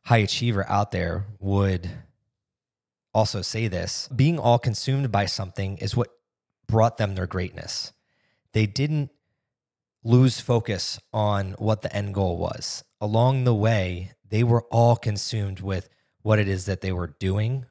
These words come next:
or working towards doing. And I know that I've struggled with this in the past of, like, justifying what I'm doing. So a good instance in this is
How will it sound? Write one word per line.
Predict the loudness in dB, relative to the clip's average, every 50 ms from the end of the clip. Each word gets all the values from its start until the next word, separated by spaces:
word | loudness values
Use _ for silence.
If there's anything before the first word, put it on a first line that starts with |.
| _ _ _ _ _ _ _ _ _ _ -6 -4
or | -2
working | 0 2 2 2 0 -4 -6 -8
towards | -8 -8 -8 -8 -8 -10 -10
doing. | -10 -10 -10 -10 -10 -12 -16 -20 _ _ _ _ _ _ _ _ _ _ _ _ -6
And | -2 -2 0 0 0 0 -2 -2 -6 -6 -8 -10 -12 -8 _
I | 0 0
know | 2 4 4 4 4
that | 2 0 0 0
I've | 0 0 0 0
struggled | 2 2 2 2 2 2
with | 2 2 2 2
this | 2 0 0 0 -4
in | -6 -6 -8
the | -6 -8
past | -8 -8 -6 -4 -4 -2 -2 -4 -4 -6 -10 -10 -10
of, | -4 -2
like, | -2 -2 -2 -4
justifying | -4 -2 0 0 0 -2 -4 -8 -8 -4 -2 -2 -2 -2 -2 -4 -6 -8 -12 -14 _ _ _ _ _ _ _ _ _ _ _ _ _ _ _ _ _ _ _ _ -20 _ -8 _
what | 2 4 4
I'm | 4 2
doing. | 0 -2 -4 -4 -6 -8
So | -6 -4 -2 -2 -2 -4 -8 -16 -20 -20 -20 -20 _ _
a | 0
good | 2 2 4
instance | 2 2 0 -4 -6 -6 -4 -4
in | -4 -2 0
this | 0 0 0 -2 -6 -10 -14 _
is | -4 -2 0 0 0 -2 -2 -6 -8 -10 -12